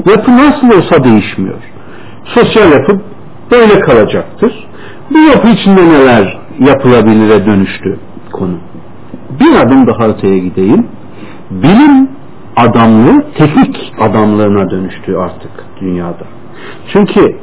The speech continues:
şunu söylemek, e, açayım. Bilimin konusu olgulardır.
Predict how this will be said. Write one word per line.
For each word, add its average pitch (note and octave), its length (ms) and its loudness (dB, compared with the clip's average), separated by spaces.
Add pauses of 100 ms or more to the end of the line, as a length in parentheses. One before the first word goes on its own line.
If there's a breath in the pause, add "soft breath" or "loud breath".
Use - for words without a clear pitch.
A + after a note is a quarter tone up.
(100)
şunu E3 260 0
söylemek, F#2+ 440 -2 (280)
e, A2 140 -2
açayım. A2+ 460 -2 (560 loud breath)
Bilimin G#3+ 1400 0
konusu D3+ 360 2
olgulardır. C3+ 840 2